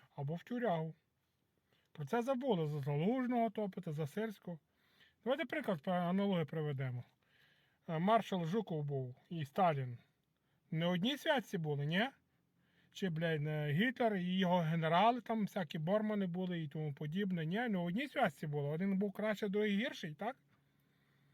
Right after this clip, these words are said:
Один м'ясник, другий що, блядь? Не м'ясник, м'ясне не любить, він, блін,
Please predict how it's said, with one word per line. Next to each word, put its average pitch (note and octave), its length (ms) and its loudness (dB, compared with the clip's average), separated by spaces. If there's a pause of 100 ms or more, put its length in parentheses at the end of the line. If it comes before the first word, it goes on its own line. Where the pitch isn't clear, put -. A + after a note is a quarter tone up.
(160)
Один F3+ 300 4
м'ясник, G#3 500 2
другий A3 280 2
що, D#3+ 240 0
блядь? B2+ 300 -6 (260)
Не D#3+ 280 -4
м'ясник, A3+ 420 0
м'ясне A3 360 0
не A3 120 0
любить, A#3+ 360 -2
він, F3+ 220 0
блін, F3+ 280 0